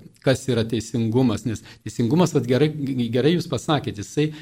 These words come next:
negali būti atsietas, jisai turi būti, eiti su kitom tom, reiškia, su išmintim,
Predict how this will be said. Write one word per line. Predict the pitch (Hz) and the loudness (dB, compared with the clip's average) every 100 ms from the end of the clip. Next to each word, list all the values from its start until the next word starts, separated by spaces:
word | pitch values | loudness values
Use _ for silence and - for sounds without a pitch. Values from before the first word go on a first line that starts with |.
| 127 | 2
negali | 127 120 131 165 151 | 2 2 2 4 2
būti | 123 160 151 | 2 0 0
atsietas, | 143 123 - - 165 156 104 - | 0 -2 -6 0 2 2 -2 -6
jisai | - - 156 156 - - | -4 4 4 4 -8 -8
turi | - 143 135 | 4 6 6
būti, | 113 147 151 131 120 - 143 | 4 2 4 2 0 -4 4
eiti | 147 147 - | 4 6 -2
su | - | -2
kitom | - 127 175 156 110 | 0 4 6 6 6
tom, | 120 110 104 | 4 2 0
reiškia, | 110 - 104 - | -2 -4 -8 -2
su | 139 | 0
išmintim, | 120 - 104 101 98 196 208 | 0 0 -2 -2 4 6 6